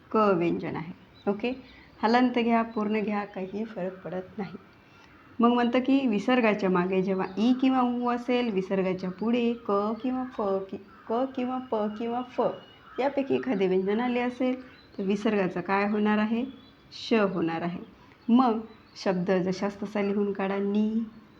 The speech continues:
आता हलांत श आहे म्हणून अर्ध लिहिलं.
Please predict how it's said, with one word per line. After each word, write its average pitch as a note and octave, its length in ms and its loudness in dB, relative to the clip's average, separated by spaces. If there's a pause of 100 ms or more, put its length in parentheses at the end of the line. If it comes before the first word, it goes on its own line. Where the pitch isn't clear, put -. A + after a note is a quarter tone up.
(1200)
आता F#3 220 0
हलांत A3 500 4
श B3 120 -4
आहे A3+ 320 2
म्हणून G#3 360 0
अर्ध F#3 240 0
लिहिलं. G#3+ 360 0